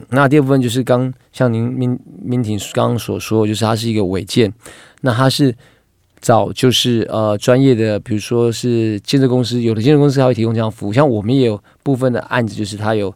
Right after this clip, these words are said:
mix，就是可能部分地主违建，部分地主合建，因为要看在地区域的所有权人组合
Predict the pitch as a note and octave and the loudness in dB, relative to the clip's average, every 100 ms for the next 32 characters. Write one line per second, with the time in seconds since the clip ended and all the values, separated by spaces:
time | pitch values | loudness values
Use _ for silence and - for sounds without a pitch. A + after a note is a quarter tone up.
0 | _ C3 B2+ F#2 - A2+ G#2+ G#2+ - G#2 | _ -2 -2 -4 -8 -8 -8 -8 -8 -6
1 | G#2 B2+ B2+ A#2 A2 G2+ G2 G2 G#2+ A2 | -4 -2 -2 -4 -6 -6 -8 -6 -8 -6
2 | A2+ G2+ G#2 G#2 F#2 G2 G2 G#2+ A#2+ A2+ | -8 -8 -12 -12 -12 -8 -8 -6 -6 -8
3 | - - _ _ _ _ - C#3 D#3+ D3 | -16 -20 _ _ _ _ -2 0 2 0
4 | - _ - D#3 C#3 A#2+ C3+ A2+ - B2+ | -2 _ -2 2 2 0 -2 -2 -4 -2
5 | C3+ A#2 G#2+ G2+ _ _ - D#3 A#2+ G#2+ | 0 0 -4 -6 _ _ 0 2 4 0
6 | G#2+ - F2+ F#2+ G2+ | -4 -6 -6 -4 -6